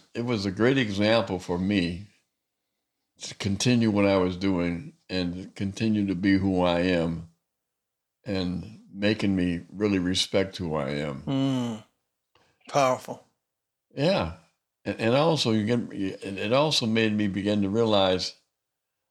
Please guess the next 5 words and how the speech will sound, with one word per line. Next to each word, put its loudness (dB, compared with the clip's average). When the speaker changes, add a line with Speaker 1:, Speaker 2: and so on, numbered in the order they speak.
Speaker 1:
that, -2
uh, 2
I 2
have 2
children, -2